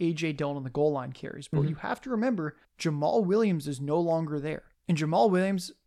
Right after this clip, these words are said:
Speaker 1: was, he's kind of been a thorn in the side of Aaron Jones owners every single year, where Aaron Jones is a top five running back.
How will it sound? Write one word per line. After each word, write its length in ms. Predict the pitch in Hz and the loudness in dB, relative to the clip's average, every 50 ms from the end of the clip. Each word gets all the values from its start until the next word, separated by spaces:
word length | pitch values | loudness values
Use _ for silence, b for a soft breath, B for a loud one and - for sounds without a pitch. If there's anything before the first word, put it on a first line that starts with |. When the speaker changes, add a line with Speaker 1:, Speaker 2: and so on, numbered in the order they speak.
| _ | _
Speaker 1:
was, 340 | - 165 160 151 135 135 - - _ _ _ | 0 0 0 2 0 -4 -10 -16 _ _ _
he's 100 | _ - | _ -6
kind 140 | - - 247 | -2 0 0
of 60 | 214 | 2
been 100 | 190 170 | 2 0
a 40 | 147 | -2
thorn 400 | - - _ 170 151 165 185 185 | -6 -6 _ -2 0 2 2 2
in 120 | 175 156 | 0 -2
the 60 | 143 131 | -4 -6
side 300 | - - 147 147 147 139 | -4 -2 -2 -2 -2 -4
of 80 | 135 | -4
Aaron 220 | 151 147 143 143 135 | -4 -4 -4 -4 -4
Jones 320 | 131 143 139 147 143 143 | -4 -2 -2 -2 -2 -4
owners 320 | 139 131 123 123 123 131 | -4 -6 -6 -8 -8 -4
every 240 | - 170 170 160 165 | -2 0 0 0 0
single 260 | 151 - 165 151 147 | -2 -2 -2 -2 -2
year, 200 | 143 143 147 143 | -2 0 0 -2
where 120 | 135 135 - | 0 0 2
Aaron 260 | 202 202 202 190 175 | 6 6 8 8 8
Jones 300 | 156 175 170 175 170 156 | 6 6 6 4 2 0
is 100 | 151 139 | -2 -6
a 60 | 143 | -8
top 280 | 135 - 156 156 156 156 | -6 -2 -2 -2 -2 -2
five 260 | - 156 151 143 151 | -2 -2 -2 -2 -2
running 240 | 151 143 143 143 139 | -4 -4 -4 -4 -8
back. 340 | 131 127 127 127 120 - | -8 -8 -8 -8 -10 -12